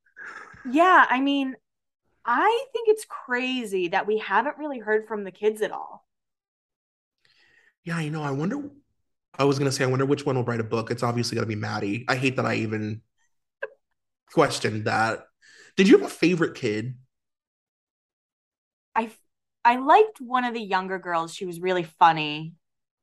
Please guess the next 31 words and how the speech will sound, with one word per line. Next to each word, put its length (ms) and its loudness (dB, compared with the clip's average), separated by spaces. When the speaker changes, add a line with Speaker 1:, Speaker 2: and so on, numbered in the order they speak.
Speaker 1:
I 100 -8
forget 360 4
her 100 0
name. 580 -4
Speaker 2:
Was 100 -10
it 80 4
a, 400 2
was 220 -2
it 100 -2
a, 480 -4
did 100 -6
she, 160 2
I 220 2
feel 320 -2
like 120 2
I 80 2
know 180 0
who 80 -2
you're 120 0
talking 240 -6
Speaker 1:
She 80 2
had 120 6
Speaker 2:
about. 40 0
Speaker 1:
really 240 4
long 240 8
hair. 460 2
Speaker 2:
Yes. 840 -2
Speaker 1:
I've 160 -2
Speaker 2:
Was 100 -4
that 140 -4
Hannah? 380 -6